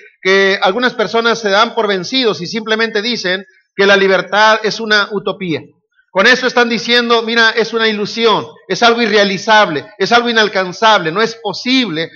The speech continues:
tener la libertad". Y probablemente, eh, eso afirman porque están pensando que la libertad es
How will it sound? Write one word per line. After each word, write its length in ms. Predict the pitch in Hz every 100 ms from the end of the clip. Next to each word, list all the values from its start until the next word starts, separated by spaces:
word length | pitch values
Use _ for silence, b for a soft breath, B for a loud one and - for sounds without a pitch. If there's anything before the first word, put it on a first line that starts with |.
| B -
tener 340 | 165 220 220 202
la 120 | 190
libertad". 480 | 175 165 147 139 120 _ _ _ _ -
Y 80 | -
probablemente, 600 | 185 254 285 285 269 254
eh, 520 | 247 233 - 214 214
eso 200 | 233 226
afirman 600 | 240 254 240 175 202 220 B B -
porque 240 | 196 196
están 260 | 190 254 254
pensando 600 | 254 226 247 247 240 240
que 160 | 214
la 100 | 202
libertad 720 | 190 196 190 190 220 233 240 233
es 320 | 220 233 233